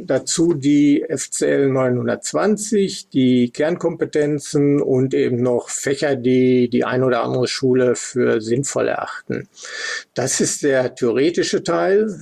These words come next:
Äh, der schließt auch nach Beendigung der Ausbildung mit einer zweiteiligen Prüfung ab. Das ist einmal eine Lehrprobe vor der Prüfungskommission. Es sind in der Regel drei,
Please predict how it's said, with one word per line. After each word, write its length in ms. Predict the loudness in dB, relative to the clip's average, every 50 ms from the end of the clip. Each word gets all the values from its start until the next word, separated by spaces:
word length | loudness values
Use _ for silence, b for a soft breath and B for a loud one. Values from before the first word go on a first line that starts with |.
| -10 -4 -2
Äh, 440 | 0 2 2 4 2 2 0 0 -2 -4
der 120 | -4 -2
schließt 540 | -2 -4 -4 -2 0 0 0 -2 -2 -2 -2
auch 360 | 0 0 0 0 0 -2 -2
nach 300 | -4 -2 -2 -2 -4 -6
Beendigung 460 | -6 -4 -4 0 0 2 2 2 2 0
der 140 | 0 0
Ausbildung 580 | 0 0 0 -2 0 0 0 2 2 0 0 -2 -4
mit 220 | -4 -4 -2 -2
einer 280 | -2 -2 -2 -2 -2 -4
zweiteiligen 800 | -4 -4 -2 -2 -2 -2 -2 -2 -2 0 2 2 2 2 0 -4
Prüfung 540 | -8 -4 -2 -2 -2 0 0 0 0 0 0
ab. 260 | 0 -2 -2 -4 -4 -8
Das 160 | -8 -8 -6
ist 120 | -6 -4
einmal 320 | -2 -2 0 0 2 0 0
eine 280 | -2 -4 -6 -4 -4
Lehrprobe 680 | -2 0 0 0 0 -2 -4 -2 2 2 2 2 2 -2
vor 180 | -2 -4 -4
der 80 | -4 -4
Prüfungskommission. 1200 | -4 -2 0 0 2 2 0 0 0 0 -2 0 2 2 0 0 0 2 2 4 4 2 2 0 -2 -8
Es 600 | -16 -20 -20 -16 -12 -10 -8 -6 -6 -8 -8 -10
sind 260 | -6 -2 0 2 2 2
in 100 | 2 2
der 180 | 2 2 2
Regel 520 | 2 2 2 2 4 4 4 4 2 2 -2
drei, 560 | -6 -4 -2 0 2 2 2 0 0 -4 -8